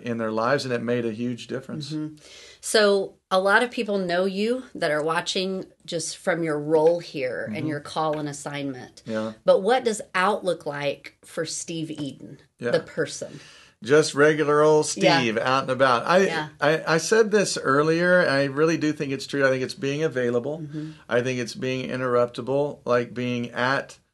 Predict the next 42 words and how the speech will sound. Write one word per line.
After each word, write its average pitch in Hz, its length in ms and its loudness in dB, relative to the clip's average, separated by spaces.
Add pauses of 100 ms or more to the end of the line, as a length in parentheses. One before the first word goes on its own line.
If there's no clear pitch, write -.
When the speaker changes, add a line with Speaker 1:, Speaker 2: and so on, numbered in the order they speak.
(180)
Speaker 1:
Walmart 127 600 2
Speaker 2:
Mm-hmm. - 100 -4
Speaker 1:
or, 170 480 4
uh, 143 580 6
at 147 140 0
a 147 40 2
restaurant. 143 500 0 (140)
Speaker 2:
Mm-hmm. 165 200 -12 (320)
Speaker 1:
And 123 200 0
you 165 120 -2
can 285 200 -4
tell 113 480 0
whether 117 640 0 (420)
a 113 300 4
waiter 117 500 0
or 107 80 -2
waitress 113 520 -6
is - 160 -10
struggling 117 760 -4
and 113 160 -6
just 117 400 -6 (380)
opening 139 420 2
your 120 200 0
heart 123 340 -2
to 139 100 -6
the 120 80 -2
Speaker 2:
Mm-hmm. 110 80 -6
Speaker 1:
voice 123 300 -2
of 120 80 -4
the 117 60 -4
Lord, 135 340 0
that, 120 160 -2
"Is 110 140 -6
there 117 120 -4
something 120 400 -6
you'd 117 160 -6
like 120 260 -2
me 120 140 -8
to 113 240 -6 (240)
speak 135 460 -6
here?" 160 320 -4
Speaker 2:
Right. 147 160 -8